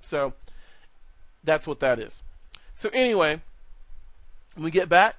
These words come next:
I'm gonna set up my images inside of, I've got some images. Now, the funny thing is, when it comes to weapons, you can usually find blueprints for different weapons.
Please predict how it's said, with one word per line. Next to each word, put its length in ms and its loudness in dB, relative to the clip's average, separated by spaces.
I'm 140 -2
gonna 440 0
set 240 2
up 120 4
my 240 2
images 460 -2
inside 640 2
of, 380 0
I've 140 -6
got 180 4
some 140 -8
images. 420 -4
Now, 160 6
the 100 4
funny 240 2
thing 160 -4
is, 220 2
when 120 -4
it 100 -6
comes 280 -4
to 80 -6
weapons, 640 -2
you 140 -6
can 260 -4
usually 460 -4
find 760 2
blueprints 840 -4
for 500 0
different 400 0
weapons. 560 0